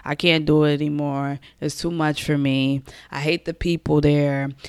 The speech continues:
I hate the work." Even if the people aren't that bad, again, it goes back to this negative outlook on everything. It's just like the only thing that you can see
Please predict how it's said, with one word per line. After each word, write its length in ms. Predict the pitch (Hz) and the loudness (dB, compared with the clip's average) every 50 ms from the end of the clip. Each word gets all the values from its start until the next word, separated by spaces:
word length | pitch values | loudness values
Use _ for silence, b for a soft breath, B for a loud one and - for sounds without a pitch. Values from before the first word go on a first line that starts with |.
| B B | B B
I 100 | - 143 | -10 -8
hate 280 | 143 147 151 160 170 - | -4 -2 -2 -2 -2 -2
the 80 | 175 170 | -2 0
work." 480 | 156 156 151 147 147 143 143 143 - - | 4 4 6 8 8 8 6 4 4 8
Even 300 | - 240 311 339 415 415 | 8 8 10 8 6 4
if 140 | 381 - | 4 4
the 80 | - 240 | 4 6
people 400 | - - 254 247 247 240 240 226 | 8 8 8 8 8 10 10 12
aren't 400 | 170 185 190 196 190 180 175 160 | 12 12 10 10 8 6 2 4
that 260 | 180 175 175 147 147 | 6 6 6 4 2
bad, 400 | 143 160 175 185 165 135 131 123 | 2 4 6 6 6 6 4 2
again, 340 | 135 151 156 165 185 190 175 | 0 -2 0 4 4 4 4
it 120 | 160 151 | 4 4
goes 220 | 151 151 170 170 160 | 6 6 6 6 4
back 340 | 143 139 147 151 160 - - | 4 6 8 8 8 6 4
to 100 | - 202 | 0 2
this 220 | 175 170 160 160 | 4 2 2 2
negative 400 | 151 151 147 156 175 175 175 165 | 2 2 2 2 4 2 2 2
outlook 480 | - - 151 190 - - 151 143 - - | 2 0 2 2 4 4 2 0 0 0
on 180 | 151 151 151 151 | -2 0 0 2
everything. 600 | 160 202 226 220 208 170 - 139 131 127 123 - | 2 2 4 4 4 4 2 0 0 0 -4 -2
It's 220 | - 156 170 160 - | 2 0 0 2 2
just 240 | - 165 165 - - | 0 0 0 2 2
like 260 | 160 156 147 139 - B B B B | 2 2 2 0 -4 B B B B
the 180 | - 160 160 | 2 4 6
only 300 | 156 170 185 208 220 220 | 6 6 6 4 4 2
thing 260 | - - 214 196 190 190 | 4 4 4 4 6 6
that 260 | 180 170 170 - - | 6 4 4 6 6
you 120 | 185 180 | 4 6
can 200 | - - 147 143 | 6 4 2 2
see 640 | 147 - - - - 214 220 196 160 151 143 139 | 2 0 0 2 2 2 2 4 4 6 4 4